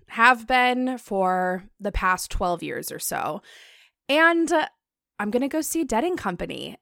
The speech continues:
If you don't know who Dead and Company is, it is the remaining surviving founders of the Grateful Dead, Bob Weir, Phil Lesh, as well as everybody's favorite, John Mayer. I was never a John Mayer fan,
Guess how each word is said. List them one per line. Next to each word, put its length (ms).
If 100
you 80
don't 220
know 120
who 120
Dead 160
and 100
Company 380
is, 420
it 280
is 380
the 420
remaining 880
surviving 760
founders 720
of 100
the 80
Grateful 420
Dead, 560
Bob 280
Weir, 300
Phil 360
Lesh, 480
as 200
well 400
as 540
everybody's 580
favorite, 680
John 480
Mayer. 480
I 80
was 220
never 640
a 60
John 260
Mayer 300
fan, 580